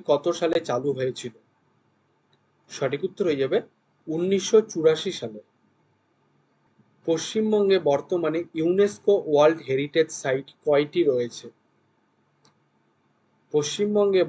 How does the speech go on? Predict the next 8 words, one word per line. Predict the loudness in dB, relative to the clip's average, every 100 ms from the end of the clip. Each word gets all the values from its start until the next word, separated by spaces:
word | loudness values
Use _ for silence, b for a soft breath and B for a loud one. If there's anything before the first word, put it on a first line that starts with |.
| 0
বর্তমানে | -2 -2 -2 -2 -4 -4
ইউনেস্কো | -4 -2 -4 -4 -4 -2
ওয়ার্ল্ড | 2 2 2 -2
হেরিটেজ | -4 0 -2 -2 -2
সাইট | 0 0
রয়েছে | 0 0 0 -4 -6 -8 -8
তিনটি। | -6 -6 -12 _ _ _ _ _ _ _ _ _ _ _ _ _ _ _ _ _ _ _ _ _ _ _ _
কলকাতার | 2 4 4 2 2 2